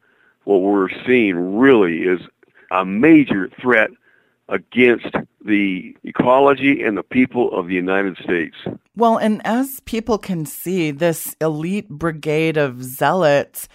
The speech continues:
Speaker 2: they've clearly created a political platform to carry out their collectivist goals,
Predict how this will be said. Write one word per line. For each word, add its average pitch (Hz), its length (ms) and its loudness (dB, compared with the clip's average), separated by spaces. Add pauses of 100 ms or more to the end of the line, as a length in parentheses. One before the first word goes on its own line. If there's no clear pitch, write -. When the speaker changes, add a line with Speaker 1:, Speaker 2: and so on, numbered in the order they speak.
Speaker 2:
they've 175 240 0 (380)
clearly 240 600 0
created 175 680 -4
a - 80 -14
political 175 640 -2
platform 139 960 -4 (340)
to 214 100 -2
carry 208 580 -4
out 160 300 -2
their 151 180 0
collectivist 151 680 -6
goals, 214 280 0